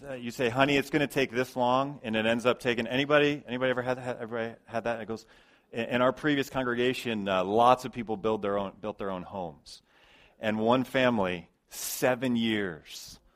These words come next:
physically building their home, living in a single-wide trailer as they built this large, large home that, that, uh, is enjoyed a lot now by the church family over there, but seven years.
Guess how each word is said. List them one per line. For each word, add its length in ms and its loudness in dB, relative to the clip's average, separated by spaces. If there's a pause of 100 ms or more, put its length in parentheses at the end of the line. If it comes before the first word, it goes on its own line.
(560)
physically 560 4
building 420 2
their 140 4
home, 280 0
living 240 4
in 120 0
a 60 -2
single-wide 580 0
trailer 560 -4 (480)
as 180 -6
they 100 0
built 300 -4
this 240 -12
large, 480 -6
large 280 -4
home 340 -10
that, 160 -10 (100)
that, 200 -10 (120)
uh, 200 -10
is 120 -10
enjoyed 400 -4
a 60 -4
lot 420 0
now 180 -6
by 160 -6
the 80 -10
church 260 -14
family 360 -6
over 180 -10
there, 220 -10
but 180 -14
seven 380 -6
years. 560 -6